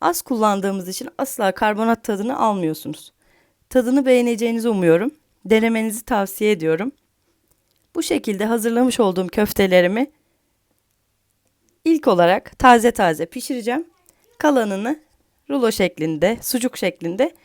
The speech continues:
buzluğa atacağım. Hemen onu da göstereyim sizlere. Streç filmin arasına çok kalın olmayacak bir rulo elde edeceğim.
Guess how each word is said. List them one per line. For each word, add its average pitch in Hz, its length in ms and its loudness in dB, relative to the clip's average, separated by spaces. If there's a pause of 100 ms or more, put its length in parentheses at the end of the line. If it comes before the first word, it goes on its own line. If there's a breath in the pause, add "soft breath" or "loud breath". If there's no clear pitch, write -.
(360 soft breath)
buzluğa 247 340 4
atacağım. 185 420 2 (920)
Hemen 269 380 2
onu 247 220 0
da 208 60 0
göstereyim 165 520 -2
sizlere. 175 500 -2 (1700)
Streç - 480 -4
filmin 202 240 0
arasına 185 540 0 (1080)
çok 269 220 -4
kalın 262 280 4
olmayacak 185 560 4
bir 202 140 0
rulo 214 320 4 (460 soft breath)
elde 170 380 0
edeceğim. 180 380 -2